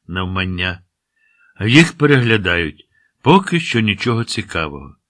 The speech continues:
"Гец не розмовляв із адвокатом нещодавно?"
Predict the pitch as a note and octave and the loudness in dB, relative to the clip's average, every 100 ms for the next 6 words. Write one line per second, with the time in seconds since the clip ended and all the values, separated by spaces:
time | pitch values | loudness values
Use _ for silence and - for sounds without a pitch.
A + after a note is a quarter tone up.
0 | _ _ _ _ _ - A#2 C#3+ - B2 | _ _ _ _ _ 0 2 2 0 2
1 | C3+ C3+ B2+ C#3+ D3+ F3 G#3 G3 - A2+ | 4 4 4 4 6 6 4 0 -2 2
2 | A#2+ A2 A2+ - G2+ F#2+ G2+ F#2+ G2 - | 2 2 0 2 0 0 -4 -4 -6 -4
3 | G#2+ F#2 F2+ E2+ D#2+ D2+ | -4 -2 -2 -4 -8 -12